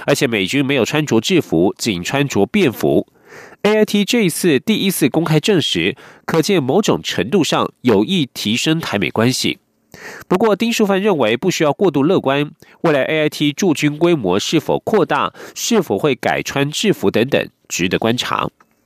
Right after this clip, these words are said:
继续关注国内政坛焦点。国民党主席吴敦义与高雄市长韩国瑜的吴韩会原本敲定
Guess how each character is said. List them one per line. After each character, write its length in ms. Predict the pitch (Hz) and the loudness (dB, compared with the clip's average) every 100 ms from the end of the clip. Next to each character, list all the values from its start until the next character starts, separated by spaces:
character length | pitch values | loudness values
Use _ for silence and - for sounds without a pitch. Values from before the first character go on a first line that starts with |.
| _ _ _ _ _ _ _ _ _ _ - - - - | _ _ _ _ _ _ _ _ _ _ -20 -20 -20 -18
继 140 | - 254 | -2 2
续 80 | 247 | 2
关 140 | 240 | 2
注 100 | 240 | 2
国 100 | 185 | 2
内 100 | 180 | 2
政 160 | 175 190 | 2 2
坛 140 | 120 | 0
焦 180 | 117 170 | 0 0
点。 280 | - 65 52 - _ - - - - | 0 -2 -4 -12 _ -20 -20 -20 -2
国 80 | 220 | 4
民 80 | 277 | 4
党 140 | 269 | 4
主 160 | 226 139 | 2 2
席 120 | 139 | 2
吴 160 | 131 | 2
敦 220 | 160 220 226 | 2 2 2
义 160 | 190 | -2
与 180 | 110 110 | 0 0
高 200 | 143 202 | 2 0
雄 160 | - 120 | 0 -2
市 120 | 135 | 0
长 160 | 107 | 0
韩 320 | 67 - 98 143 | -2 -2 -2 2
国 140 | 127 | 2
瑜 160 | 131 101 | 2 2
的 140 | 117 - | 0 2
吴 180 | 117 196 | 2 2
韩 320 | - 67 90 | 0 -4 -2
会 300 | 185 139 - - - | 0 0 -2 -12 -4
原 140 | - 208 | 0 2
本 100 | 185 | 2
敲 180 | - 185 | 0 0
定 240 | 196 147 | 2 0